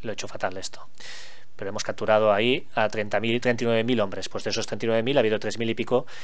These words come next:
que se han pasado al bando ruso, entonces, al bando alemán. Entonces, cuanto más prisioneros hagáis, más tropas rusas se incorporarán, más soldados, ¿eh? Se volverán contra los rusos y participarán con nosotros.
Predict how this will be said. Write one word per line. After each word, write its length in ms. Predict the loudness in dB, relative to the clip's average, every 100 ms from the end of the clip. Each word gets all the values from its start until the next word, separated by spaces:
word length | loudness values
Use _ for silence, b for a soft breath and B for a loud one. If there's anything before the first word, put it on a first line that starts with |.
| B
que 100 | -2
se 80 | -2
han 80 | 0
pasado 300 | -2 -2 -2
al 60 | -2
bando 200 | -4 -4
ruso, 200 | -4 -2
entonces, 220 | -2 -2
al 160 | -4 0
bando 240 | 0 0
alemán. 280 | 0 -2 -4
Entonces, 280 | -4 -4 -4
cuanto 360 | -2 -2 0 2
más 320 | 6 6 4 -6 -8 B B B
prisioneros 460 | -2 2 4 6 8
hagáis, 400 | 10 10 6 -4
más 840 | 0 8 10 10 6 2 0 -4 -6 B B B B
tropas 300 | 2 8 10
rusas 300 | 8 4 4
se 100 | 4
incorporarán, 560 | 2 2 4 6 8 8
más 140 | 4
soldados, 520 | 4 6 6 6 0 -4 -6 -4
¿eh? 100 | -2
Se 140 | -2
volverán 540 | 0 0 0 -2 -2 -6 -6 -6
contra 320 | -6 -2 -2
los 120 | -2
rusos 380 | -2 -2 -2 -4
y 240 | -4 -6 -6 -6 -4
participarán 520 | -4 -4 -2 0 0
con 140 | -2
nosotros. 540 | -6 -6 -6 -6 -6